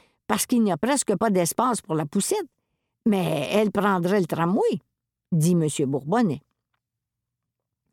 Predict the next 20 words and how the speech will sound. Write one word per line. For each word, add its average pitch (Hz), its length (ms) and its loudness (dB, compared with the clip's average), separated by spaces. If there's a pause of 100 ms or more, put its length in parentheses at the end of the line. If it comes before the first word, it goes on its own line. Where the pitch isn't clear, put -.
(300)
Le 262 100 2
tramway 285 420 2
est 185 120 0
aussi 226 240 2
plus 196 340 2
fiable 180 520 0
que 180 100 0
les 170 240 2
autobus 170 560 0
normaux 185 680 2 (500)
qui 285 120 2
sont 320 300 0
ralentis 240 680 0
par 190 120 0
la 170 140 0
circulation 180 720 0
et 160 120 0
les 151 140 0
feux 190 220 0
rouges. 147 420 -2